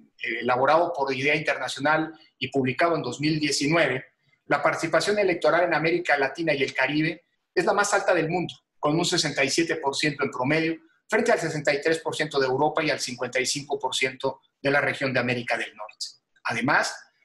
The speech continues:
nuestra región es la tercera a nivel mundial con la mayor proporción de gobiernos democráticos, el ochenta y seis por ciento,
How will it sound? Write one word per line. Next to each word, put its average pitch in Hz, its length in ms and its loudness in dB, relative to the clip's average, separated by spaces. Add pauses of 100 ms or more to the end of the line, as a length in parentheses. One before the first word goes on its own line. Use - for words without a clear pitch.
(120)
nuestra 151 240 2
región 175 360 0
es 185 100 0
la 165 140 2
tercera 196 460 2
a 151 60 2
nivel 139 340 0
mundial 139 480 2
con 139 120 -4
la 131 80 -2
mayor 135 340 0
proporción - 480 -2
de 139 80 0
gobiernos 127 440 -2
democráticos, 139 800 -4
el 123 120 -4
ochenta 117 320 -4
y 113 40 -8
seis 131 220 -2
por - 140 -10
ciento, 151 460 -2